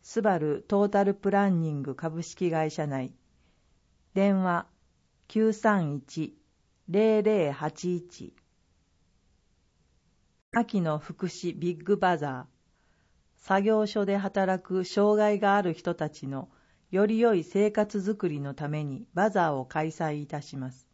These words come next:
日時、十一月十四日土曜、十時から十五時。十五日日曜、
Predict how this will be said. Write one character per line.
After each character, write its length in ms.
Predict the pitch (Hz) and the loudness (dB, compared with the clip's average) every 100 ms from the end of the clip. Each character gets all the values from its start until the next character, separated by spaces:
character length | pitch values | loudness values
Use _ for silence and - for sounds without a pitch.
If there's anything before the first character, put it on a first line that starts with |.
| _ _ _ _ _ _ _ _ | _ _ _ _ _ _ _ _
日 320 | 190 208 180 147 | -4 -4 -4 -8
時、 240 | 143 202 _ _ _ _ _ | -10 -16 _ _ _ _ _
十 260 | - 202 214 | -2 2 2
一 240 | 208 208 | 2 0
月 320 | 196 196 196 185 | 2 0 -2 -2
十 240 | 208 190 | 2 2
四 160 | 139 131 _ | 0 -6 _
日 260 | 147 - - - | -8 -8 -10 -6
土 160 | 156 | -2
曜、 320 | 170 170 127 - _ _ _ _ _ | 0 0 -4 -10 _ _ _ _ _
十 280 | 160 220 208 | -4 0 2
時 140 | 147 | 0
か 180 | 147 139 | -6 -8
ら 140 | 135 135 | -6 -6
十 280 | 147 185 | -2 -2
五 160 | 139 143 | -2 -4
時。 220 | 143 170 _ _ _ _ _ _ _ _ | -6 -14 _ _ _ _ _ _ _ _
十 300 | 147 208 202 | -2 2 2
五 140 | 175 185 | 2 0
日 500 | 160 - - 151 - _ | -2 -6 -16 -18 -18 _
日 360 | 160 165 - 190 | -10 -10 -6 -2
曜、 300 | 185 147 - | 0 -2 -4